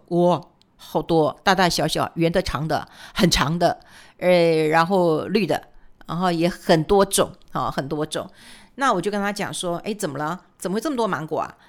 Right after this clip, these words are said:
他说：“嗯，我就想说收集起来，然后做一个芒果百宝箱，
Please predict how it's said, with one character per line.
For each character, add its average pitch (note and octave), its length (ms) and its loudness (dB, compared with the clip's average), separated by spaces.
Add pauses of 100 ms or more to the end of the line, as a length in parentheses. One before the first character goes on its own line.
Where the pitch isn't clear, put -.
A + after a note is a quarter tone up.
他 F4+ 100 -6
说 G#4 140 -4 (240)
：“嗯， A#3 380 -8 (180)
我 G3+ 60 -18
就 D#4+ 100 -8
想 D#3 240 -10
说 G#3 240 -8
收 B3+ 240 -8
集 F3+ 160 -10
起 - 160 -8
来， - 260 -10 (220)
然 E3+ 160 -6
后 G3 60 -6
做 G3+ 180 -6
一 F#3 40 -4
个 F3 100 -8
芒 D#3 180 -8
果 D3+ 100 -8
百 C#3 200 -10
宝 - 180 -10
箱， D3 340 -8